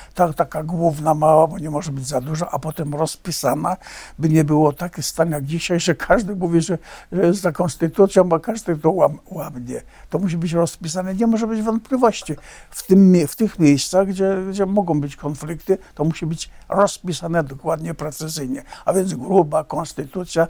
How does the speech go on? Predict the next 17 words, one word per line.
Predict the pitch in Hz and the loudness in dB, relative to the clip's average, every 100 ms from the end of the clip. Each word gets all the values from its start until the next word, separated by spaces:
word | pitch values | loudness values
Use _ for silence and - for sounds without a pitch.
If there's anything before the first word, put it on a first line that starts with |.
| - | -2
rozpisana, | - 170 - - 220 - 143 170 190 - - - | -6 -6 -6 -10 -10 -6 -4 -2 -4 -8 -20 0
a | |
i | 285 | 2
fragmentaryczna, | 269 214 160 156 147 143 156 135 160 | 4 2 2 0 4 4 2 -4 -6
tak | 170 151 151 | -4 -4 -4
jak | 127 - | -8 -10
teraz | - 127 139 - | -4 0 0 -2
jest, | 175 170 | -4 -4
no | 147 | -6
bo | 139 | -8
przecież | - 147 - - - - | -12 -16 -16 -18 -20 -12
nikt | 160 - | -10 -8
nie | 170 | -6
będzie | 170 165 165 | -4 -4 -6
nosił | 156 - 156 | -6 -6 -6
taką | 143 - 147 | -8 -10 -10
kobyłę. | 143 175 220 - - | -6 -2 0 0 -4